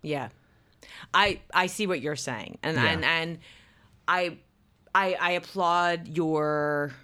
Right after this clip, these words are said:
Speaker 1: determination to book a reservation at a
Speaker 2: Yeah.
Speaker 1: place where you can discuss it over a good meal.
Speaker 2: Mm-hmm.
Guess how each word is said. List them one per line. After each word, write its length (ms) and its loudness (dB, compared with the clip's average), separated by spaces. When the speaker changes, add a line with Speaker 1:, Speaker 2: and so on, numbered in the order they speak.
Speaker 1:
determination 920 -2
to 360 -4
book 220 -10
a 40 -4
reservation 720 -2
at 300 0
a 40 2
Speaker 2:
Yeah. 120 4
Speaker 1:
place 240 0
where 60 -2
you 160 -4
can 380 -2
discuss 420 -4
it 80 -4
over 240 -2
a 60 -6
good 280 -6
meal. 680 2
Speaker 2:
Mm-hmm. 240 2